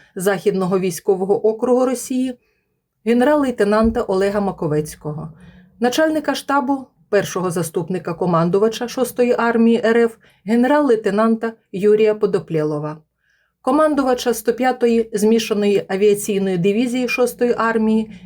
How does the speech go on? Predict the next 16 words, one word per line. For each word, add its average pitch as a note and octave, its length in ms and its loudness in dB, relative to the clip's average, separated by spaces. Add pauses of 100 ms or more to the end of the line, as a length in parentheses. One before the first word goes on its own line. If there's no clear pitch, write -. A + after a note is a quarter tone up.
генерал-майора A#3 920 2
Дениса F#3+ 560 -2
Кульшу, D#3+ 480 -4 (680)
командира G#3+ 640 2 (380)
чотирнадцятого G3+ 880 -2
винищувального F#3 920 0
авіаполку F#3+ 840 -2
сто A#3+ 220 0
п'ятої A#3+ 440 2
змішаної A3 640 2
авіаційної G#3+ 720 2
дивізії G3+ 640 0 (140)
шостої G#3+ 540 2
армії, F#3+ 480 -4 (300)
полковника D4 720 0 (120)
Володимира G#3 720 2